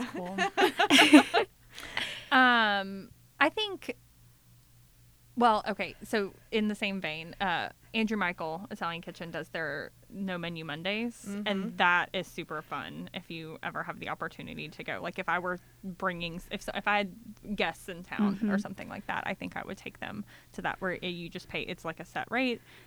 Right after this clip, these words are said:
Speaker 1: and you don't get to look at a menu, and they just bring you course after course of, like, amazing, surprising, delicious food.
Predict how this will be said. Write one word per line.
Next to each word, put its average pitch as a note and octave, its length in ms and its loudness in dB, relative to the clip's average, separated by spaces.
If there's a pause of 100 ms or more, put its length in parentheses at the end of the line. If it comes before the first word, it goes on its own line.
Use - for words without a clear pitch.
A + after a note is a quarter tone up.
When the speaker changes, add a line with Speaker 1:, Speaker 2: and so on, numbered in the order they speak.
Speaker 1:
and D#3+ 320 -8
you E3+ 160 -8
don't E3+ 160 -2
get G#3+ 120 -2
to A#3 80 -2
look A3+ 140 0
at A#3+ 60 0
a A#3 40 4
menu, F#3+ 360 -2
and F3 200 -4
they E3+ 100 -4
just E3+ 200 -10
bring E3+ 220 -4
you D#3+ 160 -8
course D#3+ 360 -6
after F3+ 260 -8
course D#3+ 380 -8
of, F3 220 -10 (300)
like, - 140 -12
amazing, F3+ 420 -10
surprising, F#3 640 -8
delicious G#3 420 -12
food. - 320 -12